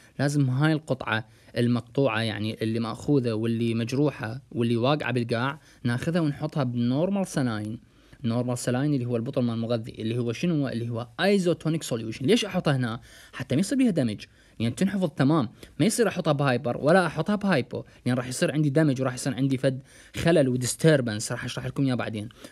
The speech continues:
بس المهم تفهمون إنه أنا إذا أريد أخلي فد أي شيء في محلول حافظ وآمن، لازم أخليه بايزوتونيك سوليوشن. A higher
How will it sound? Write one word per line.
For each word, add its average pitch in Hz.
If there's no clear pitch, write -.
بس 131
المهم 151
تفهمون 135
إنه 131
أنا 139
إذا 117
أريد 147
أخلي 135
فد 120
أي 185
شيء 117
في 120
محلول 120
حافظ 135
وآمن، 160
لازم 117
أخليه 123
بايزوتونيك 139
سوليوشن. 110
A 151
higher 202